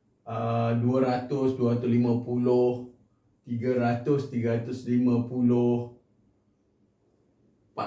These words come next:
ratus. Okey, jadi darab tujuh saja, eh. Jadi empat puluh sembilan darab tujuh. Jadi sembilan darab tujuh ialah enam puluh tiga. Jadi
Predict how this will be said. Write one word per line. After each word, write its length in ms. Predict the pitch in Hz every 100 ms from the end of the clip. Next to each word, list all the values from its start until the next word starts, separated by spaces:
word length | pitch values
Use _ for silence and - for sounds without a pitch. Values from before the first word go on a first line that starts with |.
| 107
ratus. 400 | 107 101 - - -
Okey, 160 | 151 160
jadi 240 | 131 135
darab 320 | 131 123 127
tujuh 320 | 143 - 139
saja, 300 | - 110 113 113
eh. 240 | - - - _ _
Jadi 240 | 98 123 117
empat 240 | 120 -
puluh 160 | 117 117
sembilan 800 | - 117 117 117 127 156 180 233 262 - - _ _ _ -
darab 720 | 101 104 117 - 254 - - _ _ _ _ -
tujuh. 600 | 117 113 107 101 107 90 90 - _
Jadi 140 | - 120
sembilan 380 | - 135 151 165 131
darab 320 | 131 - -
tujuh 420 | 131 127 147 277 - - _ _ _ 113
ialah 320 | 120 120 117
enam 240 | 120 123
puluh 240 | 123 117 110
tiga. 480 | 110 107 117 95
Jadi 200 | 85 104